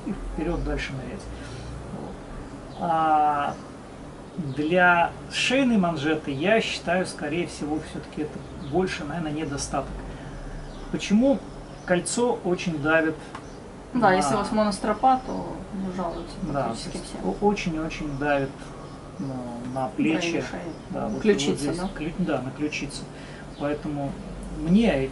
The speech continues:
Speaker 1: лично не нравится. За все свое время ни разу у меня не, не было такого, чтоб мне понадобилось срочно менять шейную манжету. Как правило,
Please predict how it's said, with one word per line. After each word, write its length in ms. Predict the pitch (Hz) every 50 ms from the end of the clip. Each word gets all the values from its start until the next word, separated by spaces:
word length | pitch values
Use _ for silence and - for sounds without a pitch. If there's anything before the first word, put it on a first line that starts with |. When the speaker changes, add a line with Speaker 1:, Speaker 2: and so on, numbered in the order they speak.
| - -
Speaker 1:
лично 420 | 139 147 170 196 185 - - - 143
не 180 | 139 151 160
нравится. 560 | 147 139 135 135 127 120 120 - - - 139 - - - - - - - -
За 260 | 127 123 143 175 175
все 320 | - - - - 190 175 160
свое 380 | - - - 156 156 151 151
время 420 | 147 - 202 247 277 277 254 220 175
ни 380 | 156 143 143 143 147 160 170
разу 540 | 165 160 156 156 156 143 131 117 123 131 123 117 110 - - - - - - 143
у 40 | 139
меня 240 | 139 147 147 147 139
не, 200 | 139 143 147 147 143 - - -
не 240 | 151 147 151 160 160
было 240 | 135 139 139 135 135
такого, 420 | 131 131 - - 165 156 147 139
чтоб 180 | - - 147 131 -
мне 120 | 151 143 135
понадобилось 680 | - 147 143 147 147 139 127 135 131 139 135 135 -
срочно 580 | - - - 143 147 156 151 143 - - 139 135
менять 360 | 127 135 139 139 139 127 -
шейную 420 | - - - 139 135 127 127 123 120 123
манжету. 460 | 127 139 139 196 254 262 - 165 - - - - - -
Как 160 | 135 135 - - -
правило, 460 | - 156 156 151 139 135 127 127